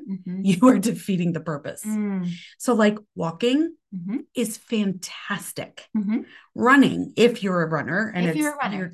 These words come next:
Speaker 2: like,
Speaker 1: Absolutely.
Speaker 2: one of the things you can do and not feel like you're dying, which
Speaker 1: Yeah.
Speaker 2: is not me.
Speaker 1: Yep.
Speaker 2: I feel like I'm dying when I run.
Speaker 1: Mm-hmm.
Speaker 2: Um,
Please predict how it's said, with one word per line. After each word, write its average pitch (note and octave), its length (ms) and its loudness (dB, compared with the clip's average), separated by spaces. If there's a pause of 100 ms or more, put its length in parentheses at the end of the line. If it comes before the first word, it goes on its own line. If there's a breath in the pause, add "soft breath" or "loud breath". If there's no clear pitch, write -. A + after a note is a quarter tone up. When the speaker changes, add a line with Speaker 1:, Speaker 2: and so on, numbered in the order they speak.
Speaker 2:
like, E3+ 180 -4
Speaker 1:
Absolutely. G#3+ 380 -8
Speaker 2:
one F#3 120 2
of F3 100 4
the F3 60 0
things F3 220 0
you E3+ 80 -2
can E3+ 120 -2
do D#3+ 140 -2
and D#3 60 -2
not D#3+ 160 -4
feel D#3+ 140 -4
like D3 140 -10
you're D3 80 -12
dying, B2 300 -6
which F3 160 -2
Speaker 1:
Yeah. F#3 100 0
Speaker 2:
is F3 40 -6
not D#3+ 220 0
me. A2+ 240 -6 (180 loud breath)
Speaker 1:
Yep. F#3+ 240 -4
Speaker 2:
I E3 60 0
feel E3 160 -2
like - 140 -8
I'm D#3 120 -4
dying - 240 -8
when G#2 120 -6
I F#2 40 -6
run. A3+ 260 -6 (240)
Speaker 1:
Mm-hmm. - 100 0
Speaker 2:
Um, D#3+ 340 0